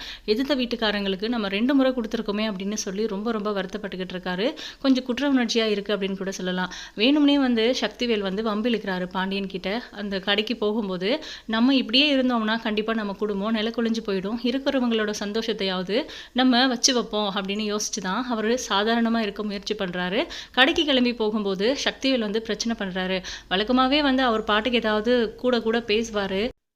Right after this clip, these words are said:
"நான் தான் பெருசு, நான் தான் பெருசு" அப்படின்னு ரெண்டு பேரும் சண்டை போட்டுப்பாங்க. ஆனா இப்ப பாண்டியன் எதுவுமே பேசாம அவர் வண்டி எடுத்துட்டு கிளம்பி போயிடுறாரு. "என்ன இவன் இவ்ளோ சீன்றோம், ஆனா வாயை திறக்க மாட்றானே, அவன் அவமானப்பட்டானா இல்லையான்னு கூட தெரியலையே, ஒருவேளை நம்ம பொண்ணு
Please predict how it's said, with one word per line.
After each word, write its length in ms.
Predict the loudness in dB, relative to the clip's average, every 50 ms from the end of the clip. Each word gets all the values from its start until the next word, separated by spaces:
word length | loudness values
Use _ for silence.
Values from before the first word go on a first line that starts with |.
| _ _ _ _ _ _
"நான் 220 | -14 -12 -10 -10
தான் 160 | -8 -10 -8
பெருசு, 280 | -6 -6 -8 -6 -4 -4
நான் 260 | -2 -2 -2 -2 0 0
தான் 140 | -2 0
பெருசு" 260 | 0 0 0 0 2 0
அப்படின்னு 340 | 0 0 -2 -2 -2 -2 -2 -2
ரெண்டு 200 | 0 0 0 0
பேரும் 240 | 0 0 0 0 -2
சண்டை 200 | -4 -4 -4 -2
போட்டுப்பாங்க. 500 | -2 -2 -4 -4 -6 -6 -6 -4 -2 -2 -2 -2 -2 -4 -10 -2 2
ஆனா 160 | 2 4 4
இப்ப 220 | 2 2 0 -2 0
பாண்டியன் 440 | 2 2 2 2 2 0 0 -2
எதுவுமே 340 | -2 0 -2 0 0 0 -4 -4
பேசாம 500 | -4 -6 -6 -6 -6 -4 -4 -2 -2 -2 -2 -4 -10 -16 -6
அவர் 220 | -2 0 0 2 4
வண்டி 220 | 4 4 6 4
எடுத்துட்டு 320 | 4 4 2 0 -2 -2 -2
கிளம்பி 280 | -2 -2 -2 -2 -4
போயிடுறாரு. 460 | -2 -2 -2 -2 -2 -2 -2 -2 -2 -4 -4 -4
"என்ன 160 | 0 0 2 2
இவன் 300 | 2 2 0 0 -2 -2
இவ்ளோ 280 | -4 -4 0 0 0 0
சீன்றோம், 480 | 2 2 2 4 4 4 4 2 0 0 -2
ஆனா 180 | -2 -2 0
வாயை 260 | 0 2 2 2 0 0
திறக்க 280 | 0 -2 0 0 0
மாட்றானே, 480 | 0 0 0 -2 -4 -4 -4 -4 -4 -4 -6 -8 -14 -14 -4
அவன் 220 | -4 -2 -2 0 0
அவமானப்பட்டானா 640 | 0 2 2 2 2 2 0 -4 -2 0 2 2 2
இல்லையான்னு 340 | 2 2 0 0 0 0 0
கூட 120 | -2 -2 -2
தெரியலையே, 400 | -2 -2 0 0 0 0 0 -2 -4 -8 -16 -14 -4
ஒருவேளை 400 | -2 -2 0 2 2 4 4 4 4
நம்ம 240 | 2 2 2 0 0
பொண்ணு 340 | 0 0 2 4 4 4 4